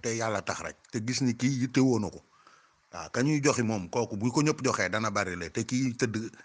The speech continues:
ma gis ni gars yi sàgganee nañ ko sàgganee boo xam ne lenn daal la fa lañ ko doon lo-, lo leen doon defal ñu ci bari moo leen daan teel seen xaalis def ko ci pot teg na la ku ñëw mën a la sa poto ngi na la jóg munu ko bu jóg dañ ko yëkkati munul dara.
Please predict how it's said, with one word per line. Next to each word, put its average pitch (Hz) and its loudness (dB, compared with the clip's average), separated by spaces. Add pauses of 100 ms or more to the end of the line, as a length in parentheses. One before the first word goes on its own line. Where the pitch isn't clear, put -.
(380)
ma 107 -2
gis 120 0
ni 113 2 (560)
gars 113 0
yi 101 -2
sàgganee 123 0
nañ 113 -2
ko 104 -6
sàgganee 104 -2
boo 98 -2
xam 95 -6
ne 104 -2
lenn 139 4
daal 127 2
la 123 2
fa 123 2
lañ 117 0
ko 113 0
doon 110 -2
lo-, 117 2
lo 117 -2
leen 120 2
doon 107 2
defal 92 -2 (640)
ñu 107 -4
ci 110 -4
bari 107 0
moo 101 -2
leen 92 -6
daan 90 -4
teel 87 -10
seen 80 -12
xaalis - -10 (340)
def 82 -6
ko 90 -8
ci - -10
pot 90 -6 (120)
teg 90 -8
na 87 -6
la 80 -8
ku 95 -14
ñëw 90 -8
mën 87 -8
a 85 -6
la 80 -8
sa 80 -12
poto 80 -10
ngi 78 -12
na 82 -8
la 110 -8 (420)
jóg 113 2
munu 95 -2
ko - -16 (160)
bu 98 -6
jóg 92 -6
dañ 90 -8
ko 85 -10
yëkkati 82 -12
munul 80 -12
dara. 71 -12